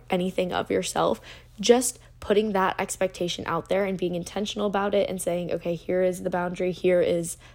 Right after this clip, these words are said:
the time that we are allowed to not do anything," is so much better. It takes away the guilt. It makes you,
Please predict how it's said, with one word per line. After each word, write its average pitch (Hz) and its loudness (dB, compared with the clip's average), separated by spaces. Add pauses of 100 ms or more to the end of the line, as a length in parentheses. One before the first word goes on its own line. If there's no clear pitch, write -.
(120)
the 202 0
time 175 -2 (320)
that 175 0
we 180 0
are 175 0
allowed 175 0
to - 0
not 170 -2
do 180 0
anything," 175 -2 (320)
is 202 2
so - 0
much 240 0
better. 185 4
It - -2
takes - -2
away 254 4
the 226 2
guilt. 170 4 (640)
It 208 2
makes 190 0
you, 240 6